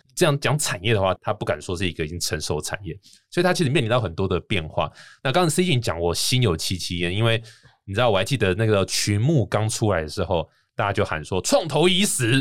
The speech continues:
然后当然创投还是活着这样。然后后来是I C O，对不对？那时候有一阵子加密货币I C O出来之后，大家也是喊着“创投已死”，因为项目都去发币了嘛，没有人要去拿创投的钱嘛。<laughs> 那后来最近应该说是这个，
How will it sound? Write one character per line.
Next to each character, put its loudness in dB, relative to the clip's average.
然 -2
后 0
当 2
然 -2
创 0
投 2
还 -6
是 0
活 -2
着 -4
这 -6
样。 -6
然 -2
后 -2
后 2
来 2
是 -8
I 2
C -2
O， 4
对 0
不 2
对？ 4
那 2
时 0
候 2
有 4
一 2
阵 0
子 -4
加 0
密 -2
货 0
币 -4
I 2
C -2
O 2
出 -2
来 2
之 -2
后， 2
大 -2
家 2
也 0
是 -6
喊 -4
着 -6
“创 2
投 2
已 0
死”， -2
因 2
为 0
项 0
目 -2
都 2
去 2
发 0
币 -2
了 -8
嘛， -10
没 0
有 4
人 2
要 2
去 0
拿 2
创 0
投 -6
的 -8
钱 -2
嘛。 -4
<laughs> -20
那 -2
后 2
来 2
最 4
近 0
应 0
该 2
说 2
是 -2
这 0
个， 2